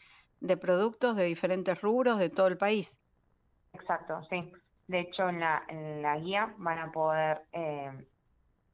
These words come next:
Speaker 2: filtrar tanto por rubro como por provincia,
Speaker 1: Ujú.
Speaker 2: eh, así que sí tiene un alcance federal.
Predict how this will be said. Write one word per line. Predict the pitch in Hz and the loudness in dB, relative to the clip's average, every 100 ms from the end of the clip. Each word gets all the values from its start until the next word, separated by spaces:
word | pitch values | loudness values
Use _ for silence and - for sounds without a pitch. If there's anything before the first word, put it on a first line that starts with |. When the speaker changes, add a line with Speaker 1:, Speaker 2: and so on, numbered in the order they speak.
| - | -8
Speaker 2:
filtrar | 180 160 160 165 170 - | -6 -4 -2 0 0 -2
tanto | 160 156 165 | -4 -4 -8
por | 160 156 | -4 -4
rubro | 170 180 196 - | -2 -4 -2 -2
como | 156 147 143 | -4 -6 -6
por | 143 - | -8 -6
provincia, | 147 160 190 185 202 240 - _ _ _ | -4 -4 -6 -6 -6 -6 -8 _ _ _
Speaker 1:
Ujú. | 196 165 202 | -10 -6 -4
Speaker 2:
eh, | 240 143 131 _ _ _ - | -2 -4 -10 _ _ _ -6
así | 160 151 160 | -4 -4 -12
que | 156 | -14
sí | 151 | -14
tiene | 151 139 | -16 -12
un | 139 | -12
alcance | 139 139 147 | -8 -8 -10
federal. | - 139 135 113 | -14 -12 -10 -10